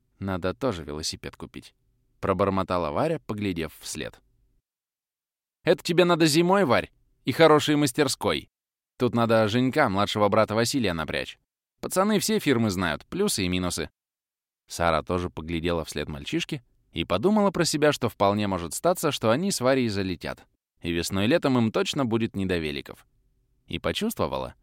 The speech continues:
как к щекам приливает кровь от вспыхнувшего желания поскорее добраться до Василия. «Ваську-то встречать пойдёте?» Слава, наконец, задала вопрос, ради которого она зашла к сёстрам на посиделке. «Да Кота скоро прийти должен ведь, девочки».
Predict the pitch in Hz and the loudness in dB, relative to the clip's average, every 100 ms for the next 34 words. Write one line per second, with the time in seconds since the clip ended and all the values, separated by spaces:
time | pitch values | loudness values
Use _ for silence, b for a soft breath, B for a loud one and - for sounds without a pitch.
0 | _ 90 85 - - 95 151 175 113 98 | _ -10 -10 -8 -6 -4 -2 -2 -2 0
1 | 92 95 87 - 180 - - 95 - - | 2 2 0 0 -2 -2 -6 -8 -8 -4
2 | 123 123 101 98 87 82 107 180 170 123 | -4 -2 -4 -2 -4 -2 0 0 -4 -4
3 | 113 107 98 135 98 85 82 78 76 78 | -6 -2 0 0 -2 -2 -4 -6 -6 -6
4 | 76 78 69 64 - _ _ _ _ _ | -6 -6 -8 -10 -14 _ _ _ _ _
5 | _ _ _ _ _ _ _ - 104 175 | _ _ _ _ _ _ _ 0 6 6
6 | - 107 107 - 135 123 131 - 123 127 | 6 -4 -8 0 2 4 4 6 4 6
7 | 214 208 87 - _ _ _ _ _ _ | 6 4 -2 -6 _ _ _ _ _ _
8 | _ - - 82 80 80 87 87 82 - | _ -16 -4 -2 -2 -4 -6 -6 -6 -10
9 | 101 90 82 78 73 127 175 - _ _ | -8 -4 -2 -2 -4 -2 -2 -2 _ _
10 | 95 117 113 117 110 214 180 147 139 131 | -2 0 0 0 2 4 4 4 2 0
11 | 120 113 113 95 87 92 85 - - 85 | 0 -2 -2 -4 -4 -6 -6 -6 -8 -8
12 | 73 67 - - _ _ _ _ _ _ | -8 -10 -14 -20 _ _ _ _ _ _
13 | _ - 110 120 147 143 127 - 156 185 | _ 0 2 4 4 4 4 4 4 6
14 | 185 135 139 104 87 85 85 82 85 69 | 2 2 2 2 0 -4 -6 -4 -6 -6
15 | - - | -10 -16